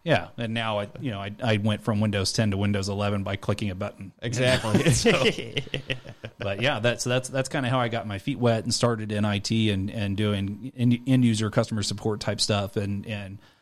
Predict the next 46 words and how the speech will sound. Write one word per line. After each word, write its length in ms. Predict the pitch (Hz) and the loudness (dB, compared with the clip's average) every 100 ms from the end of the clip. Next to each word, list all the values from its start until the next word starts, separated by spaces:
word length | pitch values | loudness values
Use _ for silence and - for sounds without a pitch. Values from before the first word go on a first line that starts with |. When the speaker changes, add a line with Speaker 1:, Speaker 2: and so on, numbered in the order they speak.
| _ - | _ 0
Speaker 1:
understanding 480 | 120 107 120 107 | 2 4 4 4
the 60 | 101 | 2
basics 440 | 101 95 104 - | 0 0 -2 -2
of 100 | 95 | -4
faxing, 480 | - 104 98 - 92 | 0 0 0 -4 -4
printing, 400 | 90 104 104 98 | -2 -2 -2 -4
and 80 | 95 | -4
all 120 | 92 | -4
that 200 | 92 92 | -6 -4
stuff. 320 | - 60 - - _ | -6 -6 -12 -18 _
Speaker 2:
What 100 | 110 | 0
was 120 | 160 | 0
it 60 | 151 | 2
like 160 | 151 113 | -2 0
back, 300 | 127 131 107 | 0 -2 -4
I 100 | 113 | -4
was 140 | 107 | -2
gonna 100 | 120 | -4
say, 200 | 110 123 | -2 -2
I'm 100 | 95 | 0
probably 320 | 110 107 101 | 0 -2 -2
aging 260 | - 113 110 | -4 -2 -2
myself 240 | 101 139 | 0 0
a 20 | 107 | 0
little 100 | 107 | 0
bit 100 | 104 | 0
as 100 | 101 | 2
well, 120 | 131 | 2
but 140 | 107 | 2
what 100 | 120 | 0
was 100 | 165 | 0
it 60 | 147 | 4
like? 260 | 147 135 | 2 2
Because 220 | - 123 107 | -2 -2 0
at 120 | 120 | 0
that 120 | 135 | 0
time, 300 | 151 170 139 | 2 2 4
that 80 | 120 | 2
was 100 | 143 | 2
before 300 | 127 - 143 | 0 0 2
Google 240 | 127 131 | 2 2
was 120 | 117 104 | 0 0
so 460 | - 160 135 117 | -2 2 2 0
ridiculously 640 | - 113 147 139 113 107 95 | -2 0 2 2 0 -4 -4
unparalleled 680 | 123 110 127 117 110 98 - | -4 0 2 4 2 0 -4
popular. 540 | - 139 127 107 104 | 0 0 2 2 0